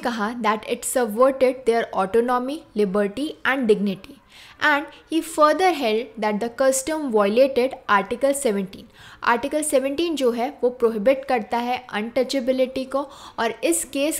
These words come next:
के अंदर it assigns a notion of impurity to women। Next case is of Romila Thapar versus Union of India।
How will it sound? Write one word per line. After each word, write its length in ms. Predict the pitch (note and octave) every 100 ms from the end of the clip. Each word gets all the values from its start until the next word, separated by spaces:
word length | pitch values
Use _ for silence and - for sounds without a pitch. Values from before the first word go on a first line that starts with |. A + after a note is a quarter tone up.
| -
के 60 |
अंदर 400 | B3+ G#3 G#3 A#3+ - - -
it 180 | A#3+ - A3
assigns 480 | A3 C4 B3 D4+ D4 -
a 100 | A#3 A3
notion 500 | A3+ A#3+ A#3+ E4 D#4 -
of 260 | A#3+ - A3
impurity 600 | G#3 A#3+ A3 G#3 G#3+ D#4 - -
to 120 | A#3+ G3+
women। 300 | F3 - - - C4+
Next 260 | E4+ E4+ -
case 320 | C#4 B3+ C#4 - A#3+
is 100 | A3
of 240 | A#3 C4 A#3
Romila 400 | A3 A3+ C4+ D4 D#4
Thapar 400 | A#3+ G#3 A3 C#4 B3+
versus 420 | G#3 - C4+ G#3+
Union 340 | A3 A#3 C4+ B3+
of 200 | B3+ - A3+
India। 260 | F#3+ -